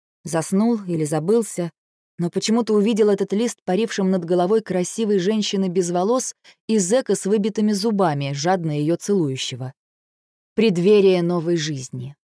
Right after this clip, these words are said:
Прелюдия чистой материнской любви. Предтечи Рафа, мифического чудовища, который подарил ему, Красавцеву, подлинное счастье,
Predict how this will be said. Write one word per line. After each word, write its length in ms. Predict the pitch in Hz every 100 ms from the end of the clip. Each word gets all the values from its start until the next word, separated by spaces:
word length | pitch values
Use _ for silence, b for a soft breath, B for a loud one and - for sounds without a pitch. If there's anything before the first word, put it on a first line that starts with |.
| _ _
Прелюдия 640 | 202 220 220 254 196 220
чистой 580 | 202 - 214 233 - 196
материнской 720 | 185 185 185 190 196 - 185
любви. 540 | 175 185 165 151 147 135 _ _ _ _
Предтечи 640 | - 170 - - 185 - 180
Рафа, 640 | 165 175 156 - - 135 - _ _ _ -
мифического 680 | 151 151 147 147 - 143
чудовища, 580 | 147 151 151 180 156 -
который 400 | 139 147 151 160
подарил 520 | - 165 160 165 175
ему, 400 | 156 139 156 214
Красавцеву, 840 | 226 147 147 175 147 - - 135 131 _ _ _ _
подлинное 640 | 196 208 190 190 190 190
счастье, 800 | 190 - 170 139 - - 117